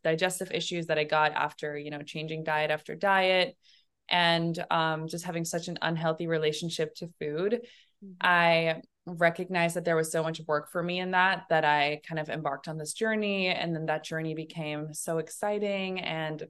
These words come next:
Speaker 1: really inspired me to help other people with that. So that was kind of my intro into health and wellness and, um, mostly, like, nutrition related stuff. And then as you,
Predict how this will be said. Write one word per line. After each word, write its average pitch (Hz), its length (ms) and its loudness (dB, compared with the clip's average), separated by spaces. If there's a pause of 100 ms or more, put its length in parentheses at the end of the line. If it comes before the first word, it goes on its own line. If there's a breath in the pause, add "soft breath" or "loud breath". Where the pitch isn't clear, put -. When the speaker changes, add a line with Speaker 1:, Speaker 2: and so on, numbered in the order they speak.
(100)
Speaker 1:
really 165 360 0
inspired 156 640 -2
me 156 300 -6
to 147 420 -4 (180)
help 170 240 -6
other 160 220 0
people 175 320 -6
with 220 140 -4
that. 285 320 -6
So 165 460 0 (560)
that 220 140 6
was 240 140 2
kind 233 180 2
of 214 120 -2
my 180 160 2
intro 175 400 -2
into 160 240 -4
health 156 320 0
and 160 100 -6
wellness 151 640 -4
and, 151 300 -2 (560 soft breath)
um, 151 500 0
mostly, 170 360 0
like, 156 160 2
nutrition 170 400 -4
related 151 340 -2
stuff. 151 480 0
And 165 160 -4
then 160 160 -2
as 165 260 2
you, 170 320 -2